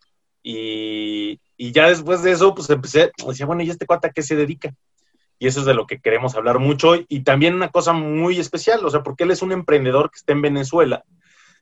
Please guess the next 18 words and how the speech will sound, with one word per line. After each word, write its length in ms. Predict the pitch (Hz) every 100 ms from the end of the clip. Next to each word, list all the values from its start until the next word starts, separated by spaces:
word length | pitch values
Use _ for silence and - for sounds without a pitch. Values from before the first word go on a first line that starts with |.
| _
Y 80 | 117
entonces, 600 | 113 131 131 - 147 135
este, 300 | 120 - 110
pues 140 | 101
sí, 280 | 98 160 156 _ _ -
de 180 | 135 143
hecho, 160 | 147
esta, 220 | 165 165 135
la 180 | 131 127
primera 260 | 127 147
pregunta 400 | 156 165 160 165 160
que 80 |
me 80 | 135
gustaría 360 | 113 - 113 135
hacerle 220 | 135 139
a 40 |
Daniel 360 | 139 117 120 139
es, 300 | 131 131 -